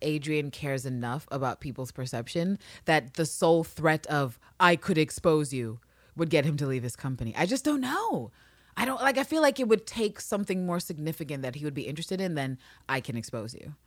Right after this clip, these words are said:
Because it just seems like there has to be, there should be more, especially with a mind as obsessed and fixated as Adrian was on things and assuming he was right with his narcissism. I don't know. But all that remains to be seen. But all in all, another great episode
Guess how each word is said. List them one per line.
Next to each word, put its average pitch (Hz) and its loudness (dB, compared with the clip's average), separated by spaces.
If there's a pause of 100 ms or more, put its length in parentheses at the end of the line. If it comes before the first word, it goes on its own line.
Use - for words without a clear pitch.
(300)
Because 165 2
it 165 -2
just 175 -2
seems 165 0
like 139 0
there 135 0
has 135 -2
to 139 -10
be, 123 -6 (320)
there 117 -4
should 175 -4
be 113 -4
more, 101 -6 (380)
especially 143 -4
with 127 -6
a 120 -4
mind 120 -2
as 117 -6
obsessed 113 -8
and 110 -8
fixated 101 -10
as 113 -10
Adrian 101 -8
was 101 -10
on 101 -6
things 110 -6
and 107 -6
assuming 147 0
he 139 -4
was 110 -6
right 117 -4
with 117 -10
his 110 -6
narcissism. 113 -10 (520)
I 147 -4
don't 202 2
know. 240 -2 (720)
But 240 4
all 214 2
that 269 2
remains 277 4
to - -10
be 254 0
seen. 254 0
But 202 2
all 220 4
in 220 2
all, 214 4
another 185 2
great 160 -2
episode 139 -2